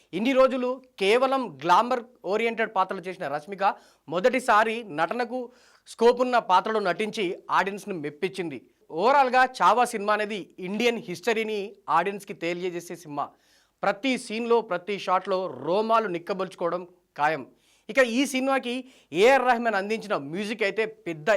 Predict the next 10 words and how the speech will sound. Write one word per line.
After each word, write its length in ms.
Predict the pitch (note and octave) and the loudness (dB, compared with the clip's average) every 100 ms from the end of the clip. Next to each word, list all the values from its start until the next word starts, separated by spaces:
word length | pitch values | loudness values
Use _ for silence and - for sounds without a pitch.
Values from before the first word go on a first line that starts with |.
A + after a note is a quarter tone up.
| D#3 | 0
ఎసెట్ 240 | D#3+ F#3+ F#3 | -8 -6 -6
అని 100 | F3 | -6
చెప్పాలి. 320 | F3 F3+ D#3 B2 _ _ _ - | -4 -2 -2 -6 _ _ _ 0
ఆయన 200 | A3 B3 | 2 2
అందించిన 300 | B3 C4 C4 B3+ F3 | 0 -2 0 2 4
పాటల 240 | G3 A#3 A3 | 2 2 0
కంటే 220 | A3 A3+ A3 A3+ B2+ | 0 -2 -2 -10 -4
బ్యాక్‌గ్రౌండ్ 440 | E3 G3+ G3+ A3+ - | 2 2 2 -2 -2
స్కోర్, 240 | G#3+ G#3 C#3+ E3 | -2 0 0 -2
నేపథ్య 360 | G#3 G#3+ G#3 | -2 -2 -4